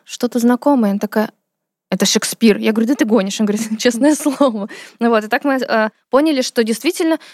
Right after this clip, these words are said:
сюжет построен на оригинальном произведении Шекспира. Вау!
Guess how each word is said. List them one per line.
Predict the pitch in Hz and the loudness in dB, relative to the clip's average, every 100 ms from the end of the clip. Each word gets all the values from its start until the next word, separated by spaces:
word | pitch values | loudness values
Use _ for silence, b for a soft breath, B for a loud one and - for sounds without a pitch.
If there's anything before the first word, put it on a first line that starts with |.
| - | -14
сюжет | - 240 285 | -2 0 0
построен | 233 - 262 254 240 | -2 -2 0 2 2
на | 220 | 0
оригинальном | 214 214 226 226 | 0 -2 -2 -2
произведении | 220 208 214 | -2 0 -2
Шекспира. | 208 - - 208 - _ _ | -2 -6 -4 -4 -4 _ _
Вау! | 190 - - - - | -8 -4 -4 -6 -14